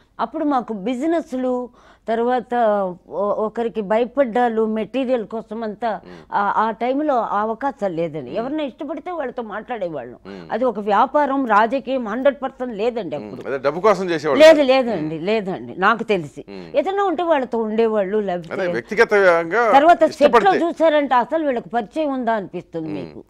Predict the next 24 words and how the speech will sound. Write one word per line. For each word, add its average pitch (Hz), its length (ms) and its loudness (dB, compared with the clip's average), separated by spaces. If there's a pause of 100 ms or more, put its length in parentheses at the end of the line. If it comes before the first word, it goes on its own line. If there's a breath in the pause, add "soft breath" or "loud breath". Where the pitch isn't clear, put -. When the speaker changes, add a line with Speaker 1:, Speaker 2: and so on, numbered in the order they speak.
Speaker 2:
అంటే 139 140 -4
డీసెంట్‌గా 185 460 2
ఉండేవాళ్ళు. 160 340 2
Speaker 1:
ఎస్, 285 240 4
ఎస్, 254 260 2
ఎస్. 208 180 -2
Speaker 2:
మ్మ్. 165 160 -16 (320 loud breath)
Speaker 1:
అలాంటి 330 500 2
టైంలో 247 640 0
Speaker 2:
మ్మ్. 196 180 -12 (200 loud breath)
Speaker 1:
నేనున్న 339 580 2
జాలీకి, 269 680 4
నా 254 220 2
ఏజ్కి 277 540 -2
సరదాగా 285 580 4
ఉన్నానే 254 340 0
తప్ప 208 320 -4
Speaker 2:
మ్మ్. 170 480 -4
Speaker 1:
నేను 262 400 0
రాంగ్గా 285 640 2
చీప్ 294 400 -6
క్యారెక్టర్ 214 460 -4
నాకు 196 200 -6
నచ్చదండి. 202 600 -4